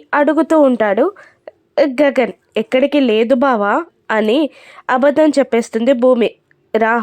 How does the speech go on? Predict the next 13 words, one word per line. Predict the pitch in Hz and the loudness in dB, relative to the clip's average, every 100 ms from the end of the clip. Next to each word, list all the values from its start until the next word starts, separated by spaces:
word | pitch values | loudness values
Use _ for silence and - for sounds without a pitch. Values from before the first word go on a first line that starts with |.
| 208 | -4
పద, | 220 214 233 233 _ | -4 0 0 -2 _
నాకు | 220 214 240 | -6 -2 -2
టిఫిన్ | 233 226 285 294 | 0 0 0 2
పెట్టు" | 294 262 240 226 - _ | 0 2 0 0 -6 _
అని | 208 214 233 | -4 0 0
అంటుంటాడు | 294 285 277 285 220 196 233 | 2 2 2 0 0 0 0
గగన్. | 240 220 214 208 - | 0 0 -2 -4 -10
చేసేది | - 202 220 240 233 220 | -4 -2 0 -2 0 -2
లేక | 185 185 226 247 240 302 - - - - - | -2 -2 -2 -2 -2 -4 -12 -20 -20 -20 -4
ప్లేట్ | 262 240 320 - | 0 2 2 2
నిండా | 294 269 285 | 2 2 2
టిఫిన్ | 285 233 233 285 277 | 0 -2 -2 0 2
వడ్డించి, | 240 202 220 220 277 | 0 0 -2 -2 -2